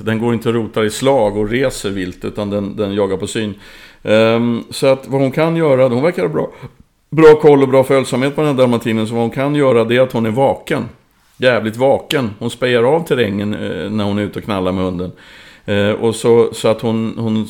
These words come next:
hon ser vad som är på gång. För att om hunden ser viltet så gör hon det också. Hon är of-, hon är ju en meter högre med sina ögon än vad dalmatinen är. Eh, då, då stoppar hon jakten innan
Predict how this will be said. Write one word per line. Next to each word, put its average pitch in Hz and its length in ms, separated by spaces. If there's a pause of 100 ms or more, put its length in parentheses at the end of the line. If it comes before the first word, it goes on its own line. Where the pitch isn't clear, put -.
hon 110 220
ser 110 520
vad 92 240
som 107 120
är 90 40
på 110 80
gång. 110 320
För 107 200
att 107 100
om 110 140
hunden 156 380
ser 117 280
viltet 101 400
så 107 180
gör 101 140
hon 98 200
det 101 60
också. 117 260
Hon 123 180
är 131 60
of-, 107 140 (380)
hon 131 160
är 127 40
ju 123 80
en 117 140
meter 113 300
högre 131 420
med 107 120
sina 104 220
ögon 95 260
än 95 120
vad 92 140
dalmatinen 98 540
är. 80 120 (1000)
Eh, 98 420
då, 123 380
då 123 360 (180)
stoppar - 640
hon 117 180
jakten 107 540
innan 120 680